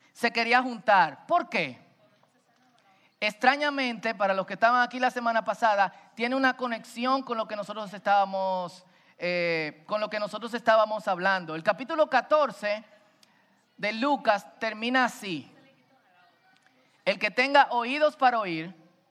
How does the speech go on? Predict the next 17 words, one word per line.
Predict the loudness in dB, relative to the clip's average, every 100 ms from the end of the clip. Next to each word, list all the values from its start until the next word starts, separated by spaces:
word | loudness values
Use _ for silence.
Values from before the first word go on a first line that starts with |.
| _ _ _ _
que | -4
escuche | -4 -4 -4 -4 0 0 0 -4 -18 _ _ _ _ _ _
y | -8 -6
entienda. | -6 -8 -8 -8 -8 -12 -20 _ _ _ _ _ _ _ _ _ _ _ _
El | -8 -4
que | -4
tenga | -2 2 4 4
oídos | 0 -8 -10 -4
para | -2 -2
oír, | -4 -6 -10 -18 _ _ _ _ _
que | -10
escuche | -10 -8 -6 -4 -2 -2 -4 -14 _ _ _ _ _ _
y | -8 -6
entienda. | -6 -8 -6 -6 -8 -16 -20 _ _ _ _ _ _ _ _ _ _ _ _ _ _ _ _ _ _ _
Y | -2
uno | 2 2
espera | 0 0 2 2 0